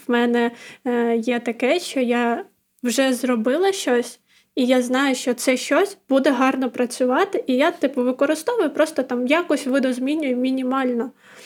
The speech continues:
І, і, ну, виходить, що, типу, я так стою собі, заборчик ставлю і все. І, типу, далі нікуди.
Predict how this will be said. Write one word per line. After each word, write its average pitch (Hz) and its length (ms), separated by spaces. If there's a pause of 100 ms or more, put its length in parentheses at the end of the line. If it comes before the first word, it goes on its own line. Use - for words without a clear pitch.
(420)
І, 403 120 (600)
і, 254 380 (200)
ну, 254 200
виходить, 262 560
що, 240 560 (160)
типу, 247 240
я 247 220
так 240 400
стою 269 580
собі, 254 460 (300)
заборчик 262 760
ставлю 311 500
і - 260
все. 247 400 (360)
І, 254 120
типу, 247 280 (120)
далі 285 360
нікуди. 277 600